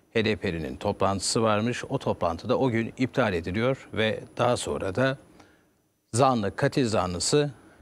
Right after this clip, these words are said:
gözaltına alınıyor. Aslında bu sıraladığım şeylerde biraz ilginçlikler, tuhaflıklar var. İşte bu olayda ne zaman gerçekleşiyor? Bugün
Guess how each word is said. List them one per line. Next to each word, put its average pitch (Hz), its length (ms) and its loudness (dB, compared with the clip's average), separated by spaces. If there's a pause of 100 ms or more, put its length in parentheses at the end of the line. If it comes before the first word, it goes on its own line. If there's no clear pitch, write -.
(280)
gözaltına 117 520 2
alınıyor. 82 500 -2
Aslında 120 460 0
bu 110 160 0
sıraladığım 127 540 2
şeylerde 98 500 0
biraz 113 240 2
ilginçlikler, 110 640 -2
tuhaflıklar 104 640 0
var. 92 320 -2 (500)
İşte 101 240 -6
bu 139 140 4
olayda 101 380 2
ne 131 140 0
zaman 98 320 0
gerçekleşiyor? 87 840 -4
Bugün 101 320 -2